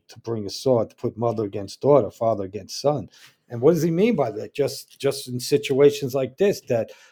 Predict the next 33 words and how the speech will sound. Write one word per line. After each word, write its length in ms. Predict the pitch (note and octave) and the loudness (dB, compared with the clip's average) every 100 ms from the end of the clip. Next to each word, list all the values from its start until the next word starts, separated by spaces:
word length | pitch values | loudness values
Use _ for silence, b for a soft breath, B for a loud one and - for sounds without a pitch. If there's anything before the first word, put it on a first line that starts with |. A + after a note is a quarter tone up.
| b | b
are 100 | B2 | 0
you 160 | A#2+ D3 | 2 4
gonna 200 | D#3 C3+ | 4 4
put 340 | A#2+ B2 B2+ | 4 0 -2
Christ 520 | - C#3 D3+ F3+ F3+ - | -2 6 8 8 4 2
first 380 | F3+ G3 - C3+ | 2 4 0 -4
in 100 | B2 | -8
the 80 | |
church, 440 | A#2+ D#3 F3+ F#3+ D3 | -4 2 4 2 0
or 80 | B2+ | -2
are 20 | |
you 100 | A#2+ | 0
gonna 160 | B2+ A#2 | -4 -4
put 260 | - B2+ | -2 -2
yourself 640 | B2 A2+ - C3+ C3 B2 | -4 -8 0 4 4 2
and 240 | A#2+ A2 G#2+ | -4 -10 -4
human 320 | C3+ B2+ A2+ | -2 -2 -2
respect 500 | G#2+ - - B2 B2 | -6 -6 -2 0 -2
first? 400 | - G2+ G#2+ - _ b b b b - | -8 -8 -8 -16 _ b b b b -18
And, 260 | A2+ A2+ A2+ | -12 -10 -6
uh, 260 | A2+ A2 - _ _ _ - | -6 -6 -8 _ _ _ -10
and 160 | A2+ | -6
so 180 | - C#3 | 4 6
we, 340 | B2+ C3+ B2+ - | 6 2 -2 -6
we, 340 | B2+ C#3 B2+ - | -4 -2 -4 -2
we 160 | C#3 | 0
do 360 | B2 - D3 G3+ | 0 6 10 10
this, 300 | C3+ B2 A#2+ | 10 6 4
and 340 | A#2+ B2 A#2+ | -2 -2 0
this 360 | B2+ G#3 A3 - | 10 10 10 0
is 180 | A2 - | -6 -8
true 320 | - C#3+ B2+ | 0 4 4
love. 320 | G#2+ G2 F2+ | 2 -6 -8